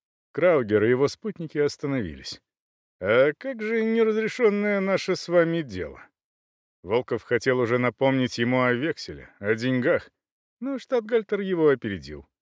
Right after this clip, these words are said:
«Так нет между нами никаких неразрешённых дел, а тот вексель, что вы мне приносили, будет вам выплачен тотчас, как только вы его подадите снова. Можете даже сами не приходить,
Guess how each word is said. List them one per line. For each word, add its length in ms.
«Так 240
нет 380
между 360
нами 300
никаких 560
неразрешённых 880
дел, 300
а 160
тот 240
вексель, 460
что 280
вы 140
мне 180
приносили, 720
будет 340
вам 300
выплачен 640
тотчас, 460
как 220
только 360
вы 140
его 240
подадите 520
снова. 480
Можете 380
даже 280
сами 320
не 120
приходить, 560